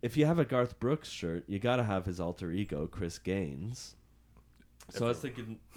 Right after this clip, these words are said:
Speaker 1: maybe now, if we're, if we're, if we're gonna make new Big Dog shirts anyways, have a Chris Gaines shirt. Maybe Chris, Chris Ga-, Great, Chris Great Danes.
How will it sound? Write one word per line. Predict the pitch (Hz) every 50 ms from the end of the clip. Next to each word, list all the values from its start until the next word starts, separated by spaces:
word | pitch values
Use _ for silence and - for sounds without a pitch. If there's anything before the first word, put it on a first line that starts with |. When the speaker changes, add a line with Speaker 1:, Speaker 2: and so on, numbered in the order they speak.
| - -
Speaker 1:
maybe | 101 110 113 117 110
now, | 104 104 107 117 123 120 113 107 104 92 - - - -
if | - 101 - -
we're, | 104 98 92 - -
if | 95 95 -
we're, | 95 90 90 90 87 78 - - - - -
if | 101 101
we're | 131 131 113 101
gonna | 107 139 139 113
make | 101 110 104 - -
new | 101 98
Big | 85 95 104 104 95
Dog | 95 87 90 87
shirts | - 95 90 80 87
anyways, | 104 123 120 98 87 87 87 -
have | 104 101 98
a | 101
Chris | - - 95 87 -
Gaines | - - 82 82 85 87 85 -
shirt. | - - 90 87 87 - - - - - - - - - - - - - _ -
Maybe | 92 95 92 98 95 92 92 90 -
Chris, | - - 110 101 - - - - - _ - - _ _ -
Chris | - 104 95 -
Ga-, | - - 107 120 135 - - -
Great, | 110 113 147 165 - - - - _ _ _ _ - -
Chris | - 143 156 151 - - - - - -
Great | 110 110 113 - -
Danes. | 110 123 135 113 67 50 - - - - - -